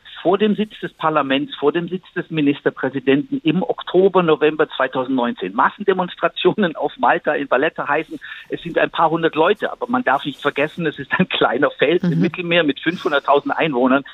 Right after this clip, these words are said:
Speaker 1: Wenn dort fünfhundert Menschen, tausend Menschen tagelang demonstrieren,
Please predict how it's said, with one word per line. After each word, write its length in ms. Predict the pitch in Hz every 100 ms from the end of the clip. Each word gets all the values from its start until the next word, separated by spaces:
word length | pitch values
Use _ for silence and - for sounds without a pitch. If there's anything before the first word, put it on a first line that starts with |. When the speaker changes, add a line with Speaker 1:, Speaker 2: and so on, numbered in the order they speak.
| - -
Speaker 1:
Wenn 160 | 139 139 170
dort 320 | 165 226 - - _ _ - -
fünfhundert 480 | 240 330 226 185 139
Menschen, 400 | 147 156 - 107 - _ -
tausend 380 | 175 240 190 139
Menschen 380 | 104 107 - -
tagelang 500 | - 208 220 175 156
demonstrieren, 880 | 151 143 - - - 147 143 143